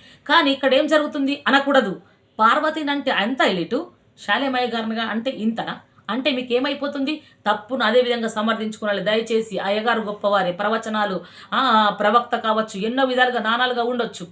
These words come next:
కానీ మల్లెపూల గురించి తీసుకొచ్చిన ప్రస్తావనలో అంతవరకు ఆగుంటే బాగుండేది. ఆ ప్రస్తావనలో మల్లెపూలు ఎందుకు? వారు బజారు స్త్రీలు అంటే, అంటే మనం అందరం పెట్టుకోమా? సంఘంలో స్త్రీలు పెట్టుకోవట్లేదా? సంఘంలో ఉన్న స్త్రీలు మల్లెపూలు ధరించుకొని రావట్లేదా?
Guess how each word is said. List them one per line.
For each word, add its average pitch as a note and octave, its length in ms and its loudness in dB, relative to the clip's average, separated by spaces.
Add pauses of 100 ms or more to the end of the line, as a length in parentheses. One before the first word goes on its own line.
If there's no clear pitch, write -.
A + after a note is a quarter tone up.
కానీ C#4+ 340 2 (280)
మల్లెపూల C4 720 0 (160)
గురించి A#3+ 280 -4
తీసుకొచ్చిన A3+ 480 -8
ప్రస్తావనలో A3 960 -2
అంతవరకు G#3+ 500 -4
ఆగుంటే G3 340 -4
బాగుండేది. D#3+ 760 -4 (320)
ఆ G3+ 100 4
ప్రస్తావనలో C4 760 2
మల్లెపూలు B3+ 680 0
ఎందుకు? A3 680 -2 (280)
వారు G#3 120 2
బజారు G3+ 380 2
స్త్రీలు A#3 240 -6
అంటే, G#3+ 120 -6
అంటే G3+ 160 -8
మనం F#3 200 -4
అందరం A3+ 260 -4
పెట్టుకోమా? F3+ 540 -8 (300)
సంఘంలో B3+ 320 0
స్త్రీలు A#3 220 -6
పెట్టుకోవట్లేదా? G3 640 -4
సంఘంలో C#4+ 540 -2
ఉన్న C4 140 0
స్త్రీలు B3+ 360 -2
మల్లెపూలు A3+ 480 -4
ధరించుకొని G3+ 500 -4
రావట్లేదా? G3 520 -4